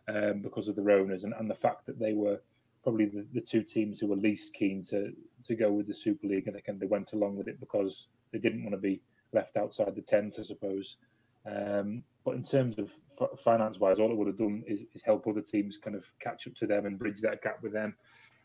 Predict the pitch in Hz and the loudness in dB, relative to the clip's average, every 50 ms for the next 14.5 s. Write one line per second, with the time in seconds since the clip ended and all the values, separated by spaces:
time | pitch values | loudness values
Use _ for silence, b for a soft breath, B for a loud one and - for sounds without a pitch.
0 | _ - 139 139 139 143 139 139 151 - - _ _ _ _ - 165 165 165 165 | _ 4 8 8 8 8 6 2 -2 -4 -10 _ _ _ _ 0 0 2 4 6
1 | 160 160 160 160 156 151 - - - - _ _ _ _ _ _ _ - 160 156 | 6 8 8 8 6 4 2 -2 -8 -10 _ _ _ _ _ _ _ 6 8 8
2 | 156 165 165 160 156 - 143 147 - - - 139 135 131 - - 135 143 135 - | 12 12 12 12 12 10 4 0 2 2 2 2 2 2 4 6 6 6 6 4
3 | - 135 123 131 131 135 127 135 135 - - _ _ - 123 120 123 123 123 127 | 0 4 6 8 8 8 6 4 2 0 -4 _ _ -2 0 2 2 0 0 -2
4 | 123 131 131 139 131 135 131 127 135 131 123 123 117 123 135 135 135 135 131 127 | -4 -4 -2 0 4 6 8 8 8 8 6 4 4 4 4 4 4 2 4 6
5 | 127 131 127 - 131 127 117 - 127 123 127 127 123 - - _ _ _ - - | 6 6 4 2 -2 -6 -4 0 2 2 2 2 0 -4 -12 _ _ _ -16 -14
6 | - - - - - 131 - - 127 127 131 127 127 127 127 - 120 113 - - | -12 -10 -10 -12 -12 -4 0 2 2 2 2 0 0 -2 -4 -6 -10 -8 -6 -4
7 | 131 127 127 131 131 - 127 117 117 110 117 117 113 - - - - 120 117 117 | -2 -2 -2 -2 -2 -2 -2 -2 -2 0 -2 -2 -2 -4 -8 -10 -6 -4 -4 -2
8 | 120 120 123 117 113 - - 117 120 120 127 131 127 - - - 127 127 127 123 | -2 -2 -4 -4 -6 -8 -6 -6 -4 -4 -4 -6 -10 -12 -6 0 0 2 2 2
9 | - 120 - - _ - - - - _ _ - 127 135 135 135 139 139 139 - | 0 -4 -6 -6 _ -20 -20 -20 -20 _ _ 4 10 12 12 12 12 10 6 -2
10 | - - _ _ _ _ - - _ _ _ _ - 160 160 - - _ _ _ | -6 -12 _ _ _ _ -20 -20 _ _ _ _ 4 4 4 4 -2 _ _ _
11 | _ - 151 - - 160 156 - - 180 175 170 165 165 170 151 139 - - 156 | _ 6 6 6 6 6 4 8 10 12 12 12 12 10 8 6 4 4 4 4
12 | 147 147 147 143 139 139 139 139 135 131 - 120 - - 127 127 127 127 123 - | 6 4 4 4 2 2 2 2 2 0 -2 -6 -4 0 0 2 2 2 0 0
13 | 117 113 104 107 113 113 117 113 113 113 117 113 117 113 - 113 - - 117 113 | 0 0 0 0 0 2 2 2 2 2 0 -2 -4 -6 -8 -8 -4 0 0 0
14 | 107 107 104 - - 113 110 107 107 104 | 0 -2 -6 -4 -2 0 0 0 0 -2